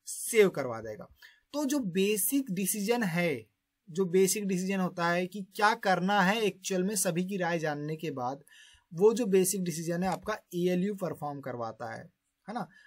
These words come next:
जो कंट्रोल यूनिट है कि किसको कितना प्रिविलेजेस देना है और किसको किस टाइम पे याद करना है, वो चीज़ों की जो कंट्रोलिंग होती है वो आपकी कंट्रोल यूनिट हैंडल करती है, है ना। और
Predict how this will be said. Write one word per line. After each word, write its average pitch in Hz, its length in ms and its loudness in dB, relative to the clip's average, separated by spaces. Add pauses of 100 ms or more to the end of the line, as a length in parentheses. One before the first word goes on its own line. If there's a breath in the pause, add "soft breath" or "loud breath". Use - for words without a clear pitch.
(140)
जो 233 100 -4
कंट्रोल 240 640 2
यूनिट 233 340 -2
है 180 380 -4 (200 soft breath)
कि 214 100 -14
किसको 220 420 -2
कितना 247 420 -2
प्रिविलेजेस 196 720 2
देना 170 300 -2
है 170 220 -4 (220 soft breath)
और 190 100 -6
किसको 254 340 -2
किस 262 420 0
टाइम 233 340 0
पे 269 200 -4
याद 196 360 4
करना 151 360 -4
है, 135 280 -8 (420)
वो 190 220 4
चीज़ों 208 420 0 (460)
की 214 100 -8
जो 220 180 -2
कंट्रोलिंग 190 540 -2
होती 175 260 -4
है 190 60 0
वो 196 160 -4 (160)
आपकी 170 240 -12
कंट्रोल 180 480 -4
यूनिट 175 280 -2
हैंडल 139 280 -6
करती 127 420 -10
है, 117 120 -10 (440)
है 202 60 -8
ना। 185 140 -8 (1000)
और 226 340 6